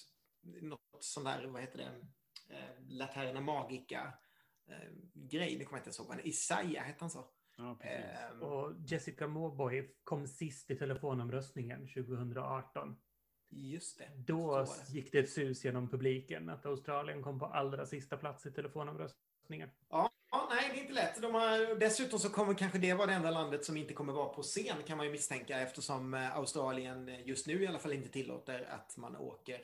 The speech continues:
Speaker 1: till, eh, Holland. Så det är mycket möjligt att,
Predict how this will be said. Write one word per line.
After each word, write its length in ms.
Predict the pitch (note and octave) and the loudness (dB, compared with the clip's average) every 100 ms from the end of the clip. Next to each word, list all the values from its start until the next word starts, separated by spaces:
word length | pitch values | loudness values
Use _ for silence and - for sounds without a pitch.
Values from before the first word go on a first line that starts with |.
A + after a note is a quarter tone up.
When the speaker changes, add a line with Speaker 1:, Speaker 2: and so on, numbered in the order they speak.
| C3 - - | -12 -20 -8
Speaker 1:
till, 420 | C3+ A#2+ A#2+ B2 | -6 -4 -6 -6
eh, 60 | |
Holland. 560 | A#2 - D#3 B2+ C#3 C#3 - - - - D3 | -6 0 0 0 -4 -6 -12 -18 -16 -8 -2
Så 60 | |
det 60 | D#3 | 0
är 20 | |
mycket 160 | D#3+ D#3+ | 2 2
möjligt 240 | D3+ C3+ | 2 2
att, 220 | C#3+ - | -2 -2